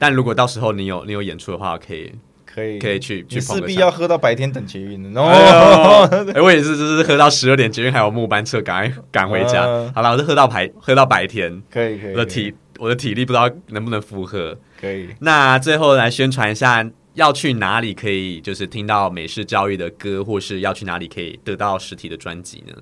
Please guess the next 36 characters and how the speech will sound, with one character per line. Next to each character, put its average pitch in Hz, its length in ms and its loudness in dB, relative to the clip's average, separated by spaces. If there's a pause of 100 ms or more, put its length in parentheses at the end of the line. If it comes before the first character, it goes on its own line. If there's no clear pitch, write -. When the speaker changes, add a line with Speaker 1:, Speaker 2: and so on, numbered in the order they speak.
(100)
Speaker 2:
哦， 104 200 -12
在 139 480 -2
数 202 260 -10
位 180 220 0
的 117 340 0
串 180 160 -6
流 156 80 -4
平 131 140 -6
台 135 100 -2
上 143 160 -4
面 147 160 -4
都 131 120 -2
上 135 200 -4
架 117 260 0
了， 80 180 -10
在 131 160 2
各 135 200 -2
大 127 200 4
串 131 180 -4
流 107 100 -4
平 101 200 -10
台， 90 400 -8
Spotify、 110 540 -4
Apple 107 260 -4
Music、 107 500 -10
什 87 80 -20
么 53 100 -18 (320)
YouTube、 120 360 -6
K 104 120 -12
K 120 120 -6
Bus 113 240 0
都 143 120 0
可 135 120 -2
以 - 20 -2
听 123 160 -6
到。 127 240 -2